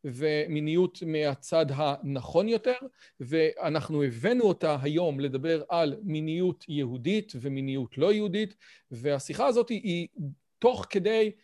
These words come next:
העניין הזה של עדי ביטי, כן? אותה זמרת חביבה שעשתה קליפ, אה, ובה, אה, היא... שילמה לחברת סושי <laughs> שתעשה סושי.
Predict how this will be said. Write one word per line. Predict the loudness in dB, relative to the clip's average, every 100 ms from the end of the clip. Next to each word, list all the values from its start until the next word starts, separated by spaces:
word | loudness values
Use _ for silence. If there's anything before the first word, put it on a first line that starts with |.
| _ _
העניין | -4 0 0
הזה | -2 -2
של | 0 0 0
עדי | -2 0 0
ביטי, | 0 0 -2 -4
כן? | -2 -2 -2 -4 -4 -4
אותה | -4 0 2 2
זמרת | 0 -2 2 2 0
חביבה | -4 -4 0 2 2 -2 -20 _ -14
שעשתה | -6 0 2 0 -4 0 2
קליפ, | 2 0 2 2 0 -8 -2
אה, | 0 0 -2 -6
ובה, | -4 -2 2 4 2 0 _ _ _ _ _ -4
אה, | 0 0 0 -2
היא... | 2 4 4 2 -2 _ _ _ _ _ -14
שילמה | -2 0 2 4 4
לחברת | 4 4 2 0 -2 0 -2
סושי | 0 0 2 0 0
<laughs> | -2
שתעשה | 2 4 6 4 4 0
סושי. | -2 -4